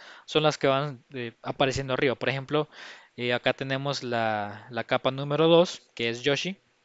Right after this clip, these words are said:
Y aquí abajo tenemos la capa número, eh, uno, que es el video del mosaico. Entonces, si Yoshi está arriba, pues sale encima de la del mosaico. Si, digamos, yo moviera esta y la pongo acá arriba, tapa a Yoshi, porque Yoshi queda en la capa de abajo.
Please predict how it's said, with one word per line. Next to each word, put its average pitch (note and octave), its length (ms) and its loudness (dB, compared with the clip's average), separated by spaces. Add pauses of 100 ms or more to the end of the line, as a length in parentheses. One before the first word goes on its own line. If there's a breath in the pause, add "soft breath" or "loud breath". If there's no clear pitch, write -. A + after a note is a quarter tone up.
(580)
Y C3 60 -2
aquí C3 220 2
abajo C#3 260 8
tenemos B2 400 -6
la B2 120 -2
capa B2 300 -4
número, A2+ 560 -6 (520 loud breath)
eh, G#2+ 320 -6
uno, D#3 320 0
que A#2 340 -2
es A2+ 160 -6
el B2+ 80 -6
video A#2 320 -6
del A2 140 -6
mosaico. A#2+ 600 0 (300 loud breath)
Entonces, A2+ 720 -6
si B2+ 420 -4
Yoshi C#3 380 0
está D#3 240 2
arriba, C#3 400 2 (140)
pues - 360 -14
sale B2+ 400 0
encima C3 480 -4
de G#2+ 60 -4
la G#2 160 -6
del G#2 100 -8
mosaico. A2 480 -6 (400 loud breath)
Si, - 200 -6
digamos, C#3 340 0
yo C#3 120 0
moviera E3+ 380 6
esta C#3+ 240 2
y C3 60 -2
la A#2+ 80 -4
pongo A#2 460 -6
acá B2 260 -4
arriba, D3+ 340 2 (640 loud breath)
tapa C#3 420 6
a C3+ 60 6
Yoshi, C#3+ 300 0
porque A2 320 -8
Yoshi A2+ 260 -6
queda B2 220 -2
en A#2+ 80 -6
la A#2 80 -8
capa A#2+ 280 -2
de A#2 120 2
abajo. C3 360 6